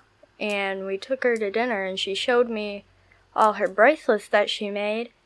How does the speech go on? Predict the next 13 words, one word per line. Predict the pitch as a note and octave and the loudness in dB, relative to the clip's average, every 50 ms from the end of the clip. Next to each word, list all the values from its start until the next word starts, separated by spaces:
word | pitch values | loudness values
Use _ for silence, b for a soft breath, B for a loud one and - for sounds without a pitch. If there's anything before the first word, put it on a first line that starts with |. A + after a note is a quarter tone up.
| _ _ _ _ _ _ _ _ _ _ _ - | _ _ _ _ _ _ _ _ _ _ _ -6
And | - A3 G#3+ G#3+ | -4 -2 2 6
I | A3 B3 D4 | 8 8 8
thought | D4 - _ - B3 A3 G#3+ G3+ | 6 4 _ 4 6 6 6 6
that | A3 G#3+ G#3+ | 4 2 2
was | G#3 G#3+ G#3+ | 2 2 0
really | A3+ A#3 A3+ A3 A3 - | 0 0 0 0 -2 -6
cool, | - - E4 F4+ F4+ D4 A#3 G#3+ | -4 2 4 8 8 8 6 6
so | - - A3 G#3 G3+ G3 G3 - - | 0 -2 0 2 2 2 2 2 4
I | B3 C#4+ D4+ | 2 2 2
started | - - C4+ A#3 G#3+ G#3 F#3+ F#3 - - | 0 0 2 2 4 2 0 -4 0 2
buying | G3+ G3 G3 G3+ G3 F#3+ F#3 F3+ | 4 4 4 2 0 -4 -8 -6
beads | - A3 A3+ A#3 A#3+ A#3+ A#3+ A#3+ A#3 A3 A3+ - | -4 -4 -2 -2 -2 -2 -4 -4 -6 -8 -12 -10
and | A3+ G#3 G3 F#3 F3 F3 F3+ G3 | -6 -4 -4 -4 -4 -6 -10 -14